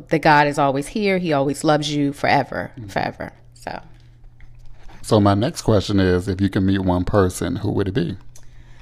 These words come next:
Speaker 1: Um, <laughs> wow. So if I could meet one person, it would probably be Michelle Obama.
Speaker 2: Oh, okay.
Speaker 1: And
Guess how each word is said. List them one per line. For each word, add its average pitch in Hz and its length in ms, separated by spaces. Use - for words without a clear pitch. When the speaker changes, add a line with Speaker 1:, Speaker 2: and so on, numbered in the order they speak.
Speaker 1:
Um, 151 640
<laughs> - 240
wow. 135 360
So 214 760
if 202 160
I 233 80
could 285 160
meet 247 180
one 185 200
person, 180 420
it 170 40
would 165 140
probably 180 300
be 165 300
Michelle 160 500
Obama. 151 480
Speaker 2:
Oh, 123 320
okay. 107 220
Speaker 1:
And 175 680